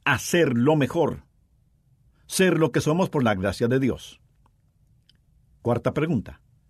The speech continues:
¿Usted se proyecta mentalmente o procesa mentalmente? Algunos me preguntarán, "Y pastor, ¿cuál es la diferencia?".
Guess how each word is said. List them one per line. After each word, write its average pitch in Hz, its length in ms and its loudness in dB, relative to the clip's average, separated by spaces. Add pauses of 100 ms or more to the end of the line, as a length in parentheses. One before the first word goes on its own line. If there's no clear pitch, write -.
(960)
¿Usted 226 380 0
se - 160 0
proyecta 185 680 -2 (500)
mentalmente 156 800 2 (500)
o 160 160 2
procesa 131 640 -2
mentalmente? 143 680 -2 (1500)
Algunos 233 400 2
me 147 140 2
preguntarán, 156 680 0 (800)
"Y 120 200 -2
pastor, 113 340 -2
¿cuál 123 200 0
es 110 80 -2
la 135 100 -2
diferencia?". 135 520 -4